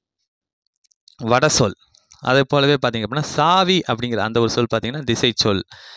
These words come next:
சாற்றினான் அப்படின்னா பார்த்தீங்க அப்படின்னா, தி-, திரிச்சொல். இது கற்றவர்களுக்கும் இலக்கியங்களில் மட்டுமே பயின்று வரக்கூடிய வார்த்தையை தான் என்ன சொல்லுவாங்க? திரிசொல் அப்படின்னு சொல்லுவாங்க. அப்ப இந்த ஃபிஃப்டீன் கொஸ்டினுக்கான ஆன்சர் ஆப்ஷன் ஏ. சிக்ஸ்டீன் கொஸ்டின்,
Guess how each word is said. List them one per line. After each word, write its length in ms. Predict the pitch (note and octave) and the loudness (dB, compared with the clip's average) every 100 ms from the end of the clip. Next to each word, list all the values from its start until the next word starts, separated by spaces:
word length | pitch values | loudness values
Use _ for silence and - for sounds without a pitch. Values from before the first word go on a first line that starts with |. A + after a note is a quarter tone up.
| - - | -20 -4
சாற்றினான் 640 | E3 F3+ - F3+ E3+ C#3+ | 2 2 2 0 0 0
அப்படின்னா 320 | A2+ C3 B2+ C3+ | -2 -2 -2 -2
பார்த்தீங்க 300 | A2+ A2 G#2 | -2 -2 -4
அப்படின்னா, 240 | - C#3+ A3+ - - - - E3+ C3+ | -4 -4 -6 -10 -20 -20 -20 -20 -10
தி-, 100 | C3 - | -10 -2
திரிச்சொல். 440 | D#3 E3 - G#2+ - | -2 0 0 -2 -4
இது 180 | B2+ | -6
கற்றவர்களுக்கும் 960 | C3+ B2+ - D#3+ D3+ C#3 B2 A2+ - F#3 G#3+ - - | -2 -2 2 2 4 2 0 0 -2 -4 -8 -16 -8
இலக்கியங்களில் 640 | C#3+ E3+ - E3 D3+ C#3+ | -2 0 0 -2 0 0
மட்டுமே 360 | B2+ B2 D3+ D3+ D3 | 0 -2 -2 -2 -2
பயின்று 300 | B2+ C3 B2 | -2 -2 0
வரக்கூடிய 440 | C3 A#2 - A#2 | 0 0 0 0
வார்த்தையை 320 | A2 A2+ A#2+ A2+ | 2 0 0 -2
தான் 140 | A#2+ | -2
என்ன 120 | A2+ | -4
சொல்லுவாங்க? 400 | A2 A#2 G#2+ C3 G#3 | -2 -2 -2 -6 -12
திரிசொல் 460 | - E3 E3+ D#3 C#3 | -2 0 2 2 0
அப்படின்னு 260 | A2 G#2 A2+ | -4 -6 -4
சொல்லுவாங்க. 400 | - G2 F#2+ F#2+ - | -4 -4 -6 -12 -16
அப்ப 220 | - - | -16 -8
இந்த 280 | F3 C#3+ C#3 | -4 -2 -4
ஃபிஃப்டீன் 360 | - D#3+ - G#3+ | -4 -6 -6 -4
கொஸ்டினுக்கான 460 | F3+ D#3 D3 C3 A2 | -2 -2 -4 -4 -2
ஆன்சர் 300 | A2+ - F3+ | -2 -2 -2
ஆப்ஷன் 460 | - B2 - C3+ G2+ | -2 -2 -4 -4 -4
ஏ. 80 | A2+ - _ _ _ _ - - - _ | -4 -6 _ _ _ _ -20 -20 -20 _
சிக்ஸ்டீன் 460 | - E3 - G3+ F#3 | -4 -2 0 -2 0
கொஸ்டின், 360 | A#2+ - F3+ | 0 0 -2